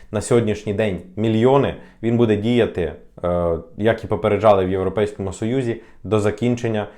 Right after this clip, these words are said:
війни в Україні. І якщо це має статися в дві тисячі двадцять п'ятому році, то, можливо, і дія тимчасового захисту також буде, е, скорочена. І я думаю, що те, про що говорить Трамп,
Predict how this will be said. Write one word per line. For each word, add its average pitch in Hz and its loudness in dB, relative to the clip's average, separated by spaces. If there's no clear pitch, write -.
війни 101 0
в 101 -2
Україні. 107 0
І 113 0
якщо 110 -2
це 120 -4
має 110 0
статися 104 0
в 95 -4
дві 101 -4
тисячі 107 -6
двадцять 101 0
п'ятому 110 0
році, 170 -2
то, 110 0
можливо, 113 2
і 117 0
дія 113 2
тимчасового 110 0
захисту 131 2
також 123 0
буде, 104 4
е, 95 2
скорочена. 107 2
І 110 -4
я 147 4
думаю, 139 2
що - -2
те, 123 4
про 101 -2
що 113 -4
говорить 104 0
Трамп, 95 0